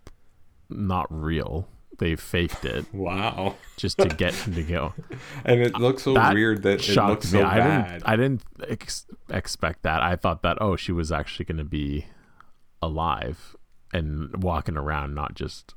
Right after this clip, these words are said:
Speaker 1: on her deathbed.
Speaker 2: No, uh, that, I don't know if that shocked me that she was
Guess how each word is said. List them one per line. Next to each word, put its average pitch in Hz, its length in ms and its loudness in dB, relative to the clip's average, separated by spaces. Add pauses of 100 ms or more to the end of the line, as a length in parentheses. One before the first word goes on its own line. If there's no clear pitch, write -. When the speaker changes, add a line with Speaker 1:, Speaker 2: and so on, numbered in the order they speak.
(420)
Speaker 1:
on 76 160 -6
her 76 160 -10
deathbed. - 520 -10 (800)
Speaker 2:
No, 143 300 4
uh, 139 60 4
that, 147 360 2 (720)
I 120 80 2
don't 127 160 2
know 113 140 2
if 95 80 -6
that 98 260 -2
shocked 101 540 -2
me 95 400 -12 (160)
that 95 240 -10
she 98 160 -8
was 98 480 -10